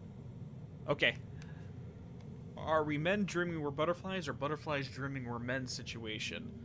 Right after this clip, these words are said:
I mean, it's also entirely possible that the t-, that Jack Joyce is the origin point and that he's dreaming himself as Tim Breaker in this reality.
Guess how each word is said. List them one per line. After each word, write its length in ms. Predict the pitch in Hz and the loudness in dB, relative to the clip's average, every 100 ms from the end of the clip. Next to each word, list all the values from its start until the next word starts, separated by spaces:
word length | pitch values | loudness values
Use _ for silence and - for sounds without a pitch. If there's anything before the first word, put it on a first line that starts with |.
| - - - - 147 | -10 -10 -10 2 4
I 60 | |
mean, 120 | 175 | 6
it's 140 | 180 180 | 6 8
also 240 | 226 226 | 8 8
entirely 320 | 175 175 160 | 4 4 4
possible 600 | 139 135 143 - - 139 | 4 6 4 4 0 0
that 340 | 127 123 117 117 - - - | 2 4 6 4 -2 -10 -6
the 120 | 135 | -6
t-, 220 | - - - | -4 -6 0
that 260 | 131 120 117 | 2 2 2
Jack 340 | 147 143 135 | 6 6 6
Joyce 340 | 135 143 143 - | 0 0 0 -2
is 160 | 135 | -4
the 160 | 127 117 - | -4 -6 0
origin 640 | 143 190 170 131 120 107 | 4 8 8 8 2 -4
point 540 | - 107 104 107 - - - - - - - - - - - - - - - | -6 -6 -6 -6 -6 -8 -10 -10 -10 -10 -10 -10 -10 -10 -10 -10 -10 -10 0
and 160 | 139 135 | 2 6
that 160 | 143 | 4
he's 260 | 135 143 127 | 4 -2 -2
dreaming 420 | 120 135 151 147 | -2 2 2 2
himself 440 | 131 123 - 113 - | 0 0 2 2 2
as 240 | 117 120 - | 2 2 0
Tim 200 | - 117 | -4 -4
Breaker 360 | 110 113 110 | -2 -2 -4
in 80 | 104 | -4
this 200 | 110 - | -4 -4
reality. 540 | - - - - - | -4 -4 -4 -6 -8